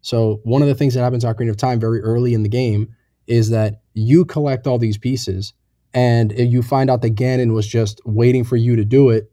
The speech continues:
<laughs> for him so that he can enter the Sacred Realm. And so he enters the Sacred Realm, uh, he tries to obtain the Triforce, and then there's a time skip of seven years later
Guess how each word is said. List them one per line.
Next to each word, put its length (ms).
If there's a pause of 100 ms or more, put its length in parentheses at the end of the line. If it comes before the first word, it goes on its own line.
(140)
<laughs> 160
for 240
him 320 (320)
so 160
that 140
he 160
can 160
enter 220
the 100
Sacred 340
Realm. 400 (300)
And 160
so 140
he 220
enters 300
the 80
Sacred 340
Realm, 440 (400)
uh, 440
he 240
tries 360
to 100
obtain 320
the 100
Triforce, 640 (240)
and 160
then 300 (100)
there's 300
a 80
time 280
skip 340
of 100
seven 320
years 200
later 400